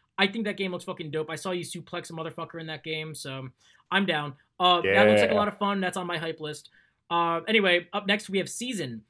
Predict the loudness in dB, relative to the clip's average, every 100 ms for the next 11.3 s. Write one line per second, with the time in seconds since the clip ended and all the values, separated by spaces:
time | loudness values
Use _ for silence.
0 | _ _ -12 -2 0 0 -4 -2 -2 0
1 | 0 0 0 -4 -4 -2 -2 0 0 2
2 | 2 0 -2 -6 -4 -4 -2 0 4 2
3 | 2 -4 -4 -4 -4 -4 -6 -4 -4 -4
4 | -6 -6 -8 -10 _ _ -8 0 0 2
5 | 0 -2 -2 -12 -16 _ _ -4 0 0
6 | 2 0 0 -6 -8 -8 -12 -16 _ _
7 | _ 0 4 4 2 -4 2 4 4 2
8 | -2 -6 _ -6 -6 -8 -8 -10 -6 -4
9 | -2 -2 0 0 -2 -2 -6 -4 -4 -4
10 | -4 -2 0 -2 -4 -2 -2 -2 -4 -4
11 | -6 -8